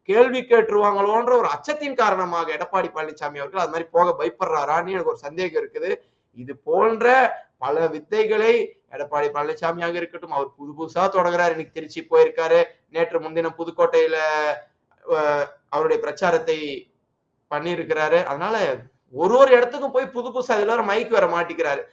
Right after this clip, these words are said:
எனக்கு வந்து ஒரே ஒரு ஞாபகம் தான், வந்து ரெண்டாயிரத்தி பதினாலுல ஒருத்தர் மாற்றம் முன்னேற்றம் எல்லாம் வந்தார்,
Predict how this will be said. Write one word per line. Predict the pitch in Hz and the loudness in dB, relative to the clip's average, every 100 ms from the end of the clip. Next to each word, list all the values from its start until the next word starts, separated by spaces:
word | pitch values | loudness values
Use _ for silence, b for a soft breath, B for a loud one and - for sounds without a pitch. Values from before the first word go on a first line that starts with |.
| b | b
எனக்கு | 160 170 175 | -2 -2 0
வந்து | 170 190 | 0 2
ஒரே | 180 220 | 2 2
ஒரு | 196 | 0
ஞாபகம் | 170 170 170 | 0 2 2
தான், | 160 | 2
வந்து | 160 160 | -2 -2
ரெண்டாயிரத்தி | 196 - 190 | 0 -2 -2
பதினாலுல | 160 165 165 175 | -2 -2 0 2
ஒருத்தர் | 175 160 | 2 0
மாற்றம் | 156 190 190 190 175 165 | 0 0 0 -4 -4 -10
முன்னேற்றம் | 175 180 170 160 | -6 -4 -2 0
எல்லாம் | 165 165 | 2 0
வந்தார், | 147 160 151 - | 0 -2 -2 -4